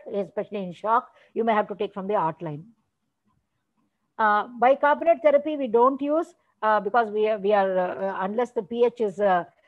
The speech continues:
uh, less than one point one five, seven point one five,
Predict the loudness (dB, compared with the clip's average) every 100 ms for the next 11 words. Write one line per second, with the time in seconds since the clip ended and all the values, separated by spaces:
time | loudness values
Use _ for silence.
0 | _ -6 -2 0 -2 -2 -4 -4 -6 -6
1 | -6 -4 -4 -2 -2 0 -2 -2 -4 -2
2 | -4 -2 -4 -6 -2 0 0